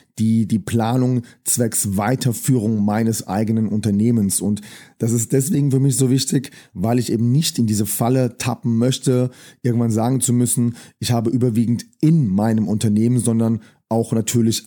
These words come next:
an meinem Unternehmen gearbeitet. Und, ähm, wenn du so die Märkte so ein bisschen beobachtest, ähm,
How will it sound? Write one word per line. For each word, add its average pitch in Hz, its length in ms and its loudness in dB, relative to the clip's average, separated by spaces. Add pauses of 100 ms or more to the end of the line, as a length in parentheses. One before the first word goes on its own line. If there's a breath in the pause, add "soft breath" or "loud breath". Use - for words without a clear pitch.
an 127 240 0
meinem 104 360 2
Unternehmen 98 460 0
gearbeitet. 107 680 -2 (420 loud breath)
Und, 104 420 0
ähm, 104 280 2
wenn 107 120 2
du 107 60 0
so 107 140 0
die 104 120 0
Märkte 101 340 0
so 113 100 0
ein 101 80 0
bisschen 110 280 0
beobachtest, 110 800 0
ähm, 104 360 0